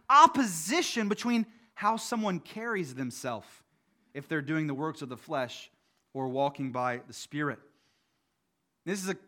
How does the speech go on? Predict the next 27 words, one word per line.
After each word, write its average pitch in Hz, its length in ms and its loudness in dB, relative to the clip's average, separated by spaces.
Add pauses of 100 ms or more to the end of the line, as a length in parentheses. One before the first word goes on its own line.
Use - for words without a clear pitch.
(220)
a 185 60 -6
thing 208 220 2
we 202 60 0
could - 180 -2
say, 202 160 2
an 185 80 2
application 202 500 0
we 190 80 -2
could 185 80 0
make. 196 240 0 (320)
How 262 280 6
you 240 320 2
physically 226 840 0
walk 170 640 2 (880)
matters 156 360 4
to 147 120 -8
God. 135 260 2 (800)
What 240 300 6
you 226 180 4
wear 180 560 2 (560)
matters 170 400 4
to 165 100 -6
God. 147 300 2 (480)
The 220 140 4
way 226 160 6
you 233 240 6
speak - 760 -4